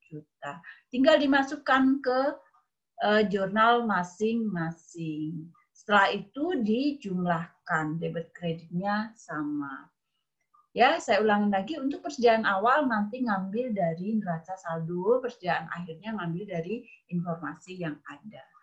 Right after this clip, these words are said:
Kita langsung saja lanjut ke neraca lajurnya karena durasi.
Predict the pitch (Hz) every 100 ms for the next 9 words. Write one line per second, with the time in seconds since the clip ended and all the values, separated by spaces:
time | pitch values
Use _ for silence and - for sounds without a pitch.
0 | _ _ _ _ _ 254 247 320 285 285
1 | 320 277 254 226 302 302 247 240 269 -
2 | 262 269 233 208 202 233 220 208 190 220
3 | 240 233 180 175 170 175 180 170 165 160
4 | 165 - 262 359